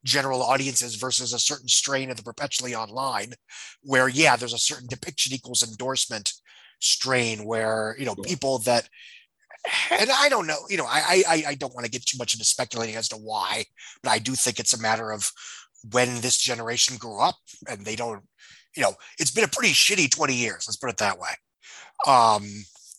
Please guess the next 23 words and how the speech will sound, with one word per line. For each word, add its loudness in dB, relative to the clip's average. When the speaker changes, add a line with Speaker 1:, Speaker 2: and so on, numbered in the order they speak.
Speaker 1:
and 4
I 0
do -2
think -2
there's -4
a -4
certain 0
strain -2
of -8
popular 0
thought 4
that, 0
you -2
know, -2
presenting 2
problematic 2
characters -2
in -10
films, -2
in 2
anything 0
other 0
than 0